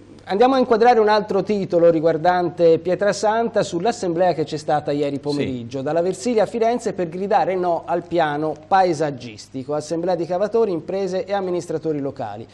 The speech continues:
Speaker 1: Porterà a chiudere le cave e perdere tanti posti di, eh, lavoro. Lei era presente ieri
Speaker 2: Sì,
Speaker 1: a questa
Speaker 2: ero,
Speaker 1: assemblea?
Speaker 2: ero presente. Qua, eh, questa è un'altra roba assurda a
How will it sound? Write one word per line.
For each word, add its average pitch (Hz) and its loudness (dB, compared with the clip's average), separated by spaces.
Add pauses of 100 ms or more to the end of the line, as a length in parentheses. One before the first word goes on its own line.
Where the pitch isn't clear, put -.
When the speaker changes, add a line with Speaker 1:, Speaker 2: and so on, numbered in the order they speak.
(240)
Speaker 1:
Porterà 202 0
a 170 2
chiudere 190 -2
le 220 0
cave 139 -4
e 180 -6
perdere 143 -2
tanti 202 -2
posti 156 -4
di, 147 -8
eh, 139 -2
lavoro. 127 -4
Lei 175 0
era 143 0
presente 175 -6
ieri 147 -2
Speaker 2:
Sì, 147 0
Speaker 1:
a - 2
questa 135 2
Speaker 2:
ero, 131 2
Speaker 1:
assemblea? 131 -2
Speaker 2:
ero 135 2
presente. 135 0
Qua, 135 4
eh, 107 -6
questa 151 -6
è - -2
un'altra 117 -2
roba 110 0
assurda 104 -6 (200)
a - -18